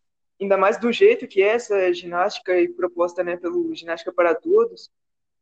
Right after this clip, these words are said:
E foi uma experiência muito legal, assim. É, no decorrer das aulas que a gente foi ensaiando, é, a gente foi percebendo também que não ia só utilizar esses,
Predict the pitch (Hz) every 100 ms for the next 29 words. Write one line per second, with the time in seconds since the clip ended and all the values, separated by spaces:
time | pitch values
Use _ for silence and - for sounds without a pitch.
0 | _ _ - 208 220 220 214 214 208 -
1 | 220 240 233 247 233 240 247 262 415 -
2 | 190 196 196 - 196 277 - _ _ _
3 | _ _ _ - 180 175 165 160 151 147
4 | _ _ _ _ _ _ _ _ _ _
5 | 180 202 202 214 214 214 202 180 180 214
6 | 262 180 160 - _ _ - 202 190 185
7 | 180 - 185 180 175 - 196 202 175 180
8 | 226 233 160 _ _ _ _ _ _ 160
9 | 175 170 170 185 208 - 202 220 220 214
10 | 208 220 226 208 214 220 240 233 214 208
11 | 185 214 269 294 247 180 - 202 196 196
12 | 190 175 175 175 165 175 180 165 151 -